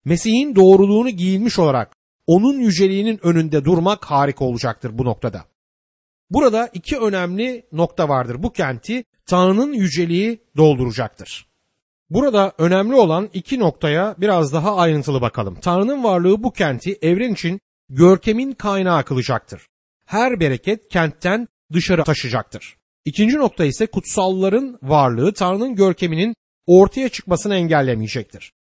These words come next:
Günah Tanrı'nın kendi görkemini insandan uzaklaştırmasına yol açtı. Ancak bu kentte o da geçmişte kalacaktır. Tanrı'ya yakışan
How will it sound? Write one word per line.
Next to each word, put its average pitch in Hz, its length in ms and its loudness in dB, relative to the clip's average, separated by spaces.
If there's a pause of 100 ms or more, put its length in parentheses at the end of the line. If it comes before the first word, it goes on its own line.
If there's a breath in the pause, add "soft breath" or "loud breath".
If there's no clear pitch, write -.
(160)
Günah 175 420 2
Tanrı'nın 240 420 -2
kendi 220 340 -2
görkemini 170 500 4
insandan 190 600 -4 (240)
uzaklaştırmasına 190 920 -2
yol 175 180 6
açtı. 113 340 -6 (460)
Ancak 185 480 0
bu 269 120 0
kentte 160 540 -4 (260)
o 226 160 4
da 233 100 0
geçmişte 165 500 -4
kalacaktır. 117 560 -4
Tanrı'ya 175 400 -2
yakışan 180 500 -2